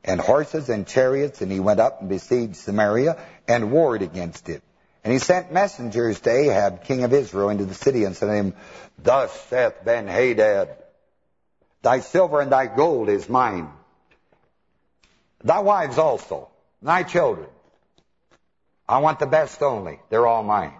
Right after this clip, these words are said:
goodliest." And the king of Israel answered and said, "My lord, O king, according to thy saying, I am thine and all that I have."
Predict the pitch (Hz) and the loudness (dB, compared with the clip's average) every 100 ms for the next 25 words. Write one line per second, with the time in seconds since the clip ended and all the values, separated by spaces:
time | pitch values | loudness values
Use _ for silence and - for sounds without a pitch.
0 | - 104 101 80 73 - _ _ _ _ | -8 0 0 -2 -12 -18 _ _ _ _
1 | _ _ _ _ _ 95 95 143 127 117 | _ _ _ _ _ -8 -4 0 2 4
2 | 113 104 - 104 104 - 90 - 92 82 | 2 2 -2 0 -2 -4 -10 -4 -4 -2
3 | 98 101 117 131 107 95 - 117 95 82 | -2 2 2 2 0 -2 -4 -6 -6 -8
4 | 76 _ _ _ - 90 - 131 120 104 | -18 _ _ _ -12 -8 0 0 0 -2
5 | 107 110 107 - 143 135 110 101 131 180 | 0 0 -2 -2 -2 0 -4 0 0 0
6 | 127 107 101 104 101 95 95 113 135 160 | -2 0 0 0 -2 -4 0 2 2 -2
7 | 143 143 139 135 143 127 | -8 -10 -8 -6 -6 -6